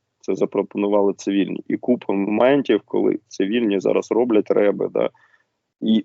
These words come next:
це не підтримується. От у ворога, на жаль, да, це на державному рівні і розробляється вже, і виробляється. А ми пасемо задніх. От ми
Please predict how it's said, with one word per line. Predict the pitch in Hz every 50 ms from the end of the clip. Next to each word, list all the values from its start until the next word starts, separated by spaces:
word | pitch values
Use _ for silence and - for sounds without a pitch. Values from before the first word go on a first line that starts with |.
| - _
це | - - 127 131 131
не | 98 113 120 120 123 127
підтримується. | 104 - 123 - - - 127 127 120 107 101 90 85 - - 90
От | 95 95 98 - -
у | - - - 113 - 110 107 104 104 92 - - _ _ _ -
ворога, | - 104 - 147 208 208 165 127 123 107
на | 107 95 - 104 98 104 110
жаль, | 101 104 101 98 92 90 90
да, | 87 90 110 120 123 123 120 - - - -
це | - 120 120
на | 117 110
державному | 101 104 107 107 107 123 123 120 113 110 113 110 110 107
рівні | 104 101 95 95 95 95 95
і | 104
розробляється | 110 113 117 110 120 117 113 131 151 175 180 170 160 147 - - - 123
вже, | 120 113 107 113 107 107
і | 104 110 110
виробляється. | 107 104 101 110 107 107 131 151 151 143 131 123 - - - - _ _ _ _ _ _ _ _ _ _ _
А | 110 113
ми | 123 143 185 214 208 208 - - - -
пасемо | - 110 - - 156 156 156 147 127
задніх. | 113 120 123 113 101 90 - - - _ -
От | - - - -
ми | 120 113 117 117